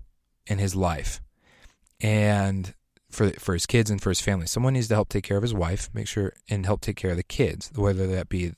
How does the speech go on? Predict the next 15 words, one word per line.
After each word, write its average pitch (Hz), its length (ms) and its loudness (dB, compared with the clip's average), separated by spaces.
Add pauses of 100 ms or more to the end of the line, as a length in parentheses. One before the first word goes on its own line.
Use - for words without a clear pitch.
through 95 140 -4
the 82 100 -6
state, - 360 2
the 87 100 -6
church. 113 340 4 (260)
Someone 131 240 2
else - 140 4
has 113 140 2
to 98 80 -6
take 104 220 0
on 98 140 2
his 113 360 0
responsibility. 95 920 -2 (1080)
And 95 160 -4
it, - 160 -6